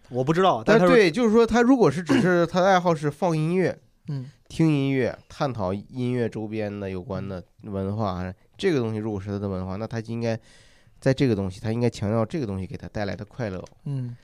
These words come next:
Speaker 2: 然后现在呢，他自己也说了，是不是他表达的更多的是欲望，就是想红的欲望啊，
Speaker 1: 嗯。嗯。
Speaker 2: 和爱好之外的东西。
Speaker 1: 嗯。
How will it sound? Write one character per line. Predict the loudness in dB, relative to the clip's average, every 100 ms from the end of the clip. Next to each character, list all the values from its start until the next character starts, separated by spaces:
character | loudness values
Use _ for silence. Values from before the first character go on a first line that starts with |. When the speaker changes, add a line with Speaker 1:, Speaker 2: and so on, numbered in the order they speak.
| _ _
Speaker 2:
然 | 0
后 | 0
现 | 0 0
在 | 4 4
呢， | 4 4 4 2 -2 -6 -8
他 | -10
自 | -10 -4
己 | -2
也 | -2
说 | -2 -4
了， | -2 -4
是 | -6 -10
不 | -8
是 | -8
他 | -6 -2 0 -2
表 | -8 -8
达 | -8 -8
的 | -8
更 | -8 -4
多 | -4
的 | -4
是 | -6 -6
欲 | -2 -2
望， | -2 -6 -18 -20 _
就 | -8
是 | -8
想 | -10 -12
红 | -10 -8
的 | -6
欲 | -2
望 | -2 -2 -6
啊， | -12 -14 _ -12
Speaker 1:
嗯。 | -10 -10
嗯。 | -14 _
Speaker 2:
和 | -10 -4 -4 -4
爱 | -2 0
好 | -2
之 | 0 2
外 | 2
的 | 0
东 | -6 -14
西。 | -16 -20 -8
Speaker 1:
嗯。 | -8 -8